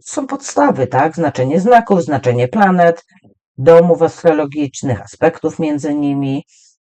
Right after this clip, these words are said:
I abyście mogli poznać swój kosmogram i dzięki temu siebie. Pracujemy na kosmogramach uczestników. Także zapraszam serdecznie, a na dzisiaj to wszystko.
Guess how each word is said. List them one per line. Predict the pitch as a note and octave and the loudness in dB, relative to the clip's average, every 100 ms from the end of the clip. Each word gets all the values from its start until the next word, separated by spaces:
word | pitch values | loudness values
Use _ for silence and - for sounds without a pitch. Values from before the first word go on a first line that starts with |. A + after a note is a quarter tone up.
| _ _ _ | _ _ _
I | D3+ C#3+ C3+ C3 C3+ C3 - | -2 0 0 0 -2 -4 -4
abyście | B2+ D3 - - C#3 C3+ C3+ | -4 -4 -8 -6 -2 -2 -2
mogli | C#3+ C#3 C3+ | -2 -4 -4
poznać | C#3 B2+ B2 - | -4 -2 -4 -6
swój | - - G3 G3+ | -10 -4 -2 -2
kosmogram | G3 - F3 E3 D3+ D4+ | -4 -4 -4 -2 -4 -6
i | - | -8
dzięki | B2 B2+ B2 F#2+ | -4 -4 -4 -6
temu | A2+ A2+ A2+ | -4 -4 -6
siebie. | - G2+ G2 G2+ - _ _ | -8 -10 -10 -16 -20 _ _
Pracujemy | C#4 - A#3+ F#3 F#3 | -14 0 2 4 4
na | E3 | 2
kosmogramach | - C3 - B2+ B2+ A#2+ A#2+ - | -4 -8 -6 -8 -4 -2 -4 -6
uczestników. | A2+ - - - G2+ - F#2+ _ _ _ _ _ | -14 -18 -16 -8 -8 -8 -14 _ _ _ _ _
Także | C3 B2+ B2 | -8 -2 2
zapraszam | G3 B3+ G3+ G3+ G3+ F#3 | 2 2 2 0 0 -2
serdecznie, | - E3 D#3+ D#3+ - F#3+ - - | -4 -2 0 0 -2 -8 -8 -8
a | D4 | -6
na | C#4+ | -6
dzisiaj | G#3 - F3 | -4 -2 -2
to | - | -4
wszystko. | - - - - - C#3+ C#3 | -8 -6 -6 -8 -8 -4 -4